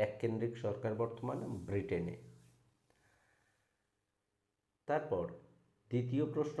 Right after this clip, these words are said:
কি বলছে? যুক্তরাষ্ট্রীয় সরকার দেখা যায় কোথায়? যুক্তরাষ্ট্রীয় সরকার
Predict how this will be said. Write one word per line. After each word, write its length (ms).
কি 160
বলছে? 260
যুক্তরাষ্ট্রীয় 880
সরকার 360
দেখা 280
যায় 160
কোথায়? 360
যুক্তরাষ্ট্রীয় 1040
সরকার 420